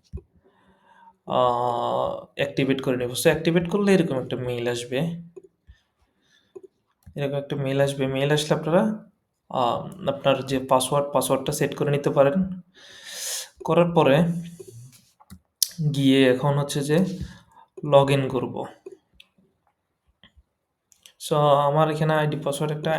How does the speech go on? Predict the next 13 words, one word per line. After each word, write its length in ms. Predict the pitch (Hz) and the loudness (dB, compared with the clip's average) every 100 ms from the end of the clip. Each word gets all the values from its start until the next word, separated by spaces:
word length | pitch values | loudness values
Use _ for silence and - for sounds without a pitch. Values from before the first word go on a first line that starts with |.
| - | -2
আইডি 300 | 147 143 139 | -4 -4 0
আছে 260 | 139 139 170 | 0 2 2
already। 520 | 185 170 147 139 180 - - - _ _ _ | 2 2 0 0 0 -2 -10 -20 _ _ _
So, 120 | - 147 | -10 -6
log 400 | 139 135 139 151 | -2 -2 0 -2
in 80 | |
করে 200 | 156 156 | -2 -2
নিচ্ছি। 520 | 151 - - 175 180 - - - _ _ _ | -2 -2 -4 -4 -4 -10 -16 -20 _ _ _
করার 260 | 147 147 147 | -2 -2 0
পরে 300 | 151 135 170 - - - - - - - - - | 0 2 0 -2 -8 -16 -20 -20 -20 -20 -20 -10
প্রথমে 320 | 143 151 156 | -4 -2 -2
এখানে 240 | 156 156 | 0 -2
গিয়ে 460 | 156 160 160 208 | -2 0 2 2